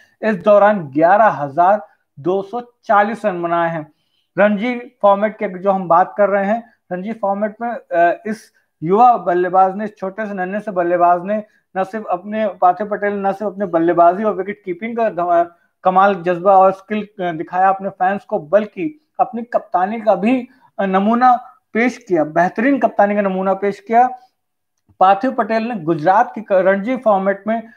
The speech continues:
अ, रणजी ट्रॉफी में अपने गुजरात टीम की कप्तानी करते हुए साल दो हज़ार सोलह सत्रह में रणजी ट्रॉफी का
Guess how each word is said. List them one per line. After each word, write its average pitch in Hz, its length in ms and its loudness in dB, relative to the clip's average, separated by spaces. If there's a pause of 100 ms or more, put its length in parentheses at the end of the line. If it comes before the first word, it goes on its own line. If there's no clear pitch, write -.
(160)
अ, 196 180 4
रणजी 196 340 -2
ट्रॉफी 220 320 2
में 214 160 2
अपने 202 520 -2 (340)
गुजरात 226 560 0
टीम 269 180 0
की 269 160 -2
कप्तानी 196 480 -2
करते 196 320 -2
हुए 214 240 0 (280)
साल 214 240 4
दो 196 220 0
हज़ार 220 180 4
सोलह 220 420 0
सत्रह 180 420 2
में 220 260 -2 (600)
रणजी 190 280 -2
ट्रॉफी 214 380 0
का 214 340 2